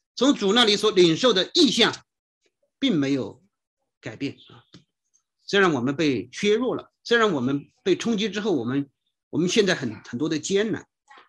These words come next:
我举一个例子哈，圣约布道团啊，一直在服侍，大家注意到了吗？从二零二零年，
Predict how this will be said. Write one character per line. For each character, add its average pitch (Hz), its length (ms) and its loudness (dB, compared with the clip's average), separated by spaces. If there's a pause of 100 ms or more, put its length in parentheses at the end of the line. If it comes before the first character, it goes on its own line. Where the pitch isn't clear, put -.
(480)
我 196 100 0
举 180 120 0
一 180 100 2
个 226 80 0
例 240 160 2
子 147 100 -6
哈， 123 220 -10 (880)
圣 294 340 6
约 269 140 6
布 285 160 0
道 220 160 2
团 - 340 -8 (180)
啊， 113 200 -18 (1160)
一 269 120 6
直 - 160 -4
在 156 160 -2
服 113 240 -12
侍， - 240 -10 (220)
大 202 100 -4
家 208 120 2
注 208 100 0
意 202 80 2
到 180 80 2
了 170 80 0
吗？ 143 160 -6 (540)
从 - 160 0
二 277 240 6
零 202 260 4
二 233 240 4
零 165 220 4
年， 127 320 0